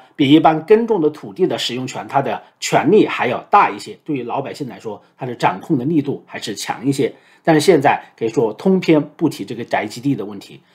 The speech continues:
而现在中共在出台政策，逼迫农民交出宅基地，然后到城市里面去买房，可以说消化城里面的房地产的库存，然后呢，把你的宅基地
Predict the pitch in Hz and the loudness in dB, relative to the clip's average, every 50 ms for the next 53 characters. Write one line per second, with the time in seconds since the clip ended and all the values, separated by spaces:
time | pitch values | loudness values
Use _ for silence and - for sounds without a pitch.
0 | _ _ 117 135 147 202 196 160 139 131 - 170 180 190 180 175 143 139 139 139 | _ _ 0 2 4 4 4 4 2 0 0 0 0 2 2 2 0 0 -2 -2
1 | - 147 139 - 110 - - 208 160 135 - 123 98 - - _ _ _ _ 220 | -4 -4 -4 -4 -2 2 4 4 4 4 -2 -6 -10 -10 -14 _ _ _ _ -2
2 | 226 233 240 - 226 147 120 107 120 127 110 104 117 - _ - 190 165 156 151 | 0 0 2 2 0 0 0 -2 -6 -8 -10 -10 -14 -16 _ 2 4 4 4 4
3 | - - 135 127 - 135 104 107 117 127 123 143 120 - - _ _ - 98 107 | 0 -4 -10 -6 -4 -4 -4 -4 -6 -6 -6 -6 -8 -8 -12 _ _ -16 -6 -6
4 | 113 117 - 107 95 - - 104 131 139 190 151 110 110 110 - - 127 117 92 | -4 -4 -4 -6 -6 -8 -8 -8 -4 -2 -2 -2 -2 -4 -4 -4 -4 -4 -4 -6
5 | - - 101 82 76 - _ _ _ _ - 110 107 117 117 - - 165 165 127 | -8 -10 -12 -14 -14 -16 _ _ _ _ -8 -4 -4 -4 -4 -4 -2 0 0 2
6 | - 175 131 123 - - - 113 95 131 139 113 110 113 98 - - - _ _ | 4 2 2 2 -4 -10 -12 -10 -8 -6 -8 -8 -8 -12 -14 -14 -16 -16 _ _
7 | _ - 101 101 117 143 135 - - - - - - 175 - - - 90 - - | _ -12 -10 -4 -4 -4 -4 -4 -8 -12 -4 2 4 4 4 2 -4 -12 -14 -18
8 | _ _ _ _ - 110 113 135 123 113 110 113 113 110 110 104 95 95 - - | _ _ _ _ -10 -4 -2 0 -2 0 0 -2 -2 -2 -6 -8 -10 -10 -10 -10
9 | 98 101 127 - 131 107 - | -10 -10 -10 -10 -10 -10 -10